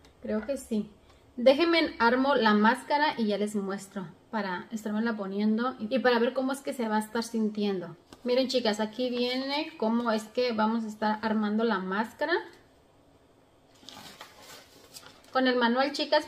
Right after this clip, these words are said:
pues no hay cierre, hay que hacerlo como te dice ahí.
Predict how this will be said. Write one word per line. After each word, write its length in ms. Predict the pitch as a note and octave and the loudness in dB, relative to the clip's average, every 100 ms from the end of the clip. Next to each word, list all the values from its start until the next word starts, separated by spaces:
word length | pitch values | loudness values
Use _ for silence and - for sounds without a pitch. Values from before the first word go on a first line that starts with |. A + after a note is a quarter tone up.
| - | 0
pues 200 | A3+ A3+ | 0 0
no 160 | A3+ | 0
hay 220 | A#3+ A#3+ | 2 2
cierre, 520 | B3+ - A#3 A#3+ C4 D#4 - | 0 2 2 4 0 -4 -4
hay 140 | G#3+ | -6
que 520 | G#3+ A3+ A3+ G#3 F3 - _ _ _ | -4 0 0 -2 -6 -18 _ _ _
hacerlo 460 | A3+ A3 A#3 A#3 A#3 | -8 -4 -2 -2 -2
como 220 | A3+ G#3 | -2 -2
te 100 | G3+ | -4
dice 320 | G#3 G#3+ A#3+ | -4 -4 -2
ahí. 280 | G#3+ C4 E4 | 0 0 0